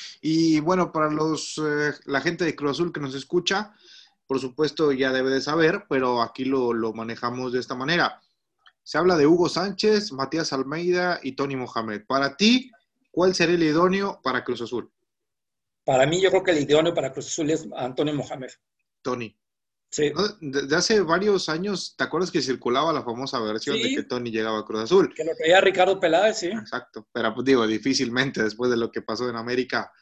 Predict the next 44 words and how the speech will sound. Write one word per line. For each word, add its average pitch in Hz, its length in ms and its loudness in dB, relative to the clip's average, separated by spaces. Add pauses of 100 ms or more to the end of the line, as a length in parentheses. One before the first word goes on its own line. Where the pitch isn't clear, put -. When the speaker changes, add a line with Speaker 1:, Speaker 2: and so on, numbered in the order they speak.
Speaker 2:
Pero 165 220 4
bueno, 233 280 8
Speaker 1:
Eh. 302 40 12
Speaker 2:
era 302 100 10
lo 262 120 6
que 185 100 0
todo 233 160 8
el 247 60 6
mundo 254 180 6
decía 226 400 8
y 240 140 2
ya 202 100 6
estaban, 214 300 6
y, 185 80 2
o 175 40 0
sea, 185 240 2
el 180 80 4
mismo 208 200 -2
Ricardo 190 280 2
dijo 202 220 -6
que 165 100 -4
ya 180 60 4
había 185 120 4
hablado 180 300 4
con, 147 200 -6
con, 151 260 -12
con 151 140 -12
Mohamed 151 380 -4
y - 20 -18
todo, 190 320 0 (320)
y - 100 0
ya 190 140 10
es 220 100 2
cuando 190 200 4
viene 202 180 4
este 190 160 4
golpe 196 280 6
de 165 60 4
estado 180 420 6
ahí 170 280 6
en, 160 160 2
en 165 180 -8
Cruz 156 220 -4
Azul 175 440 -2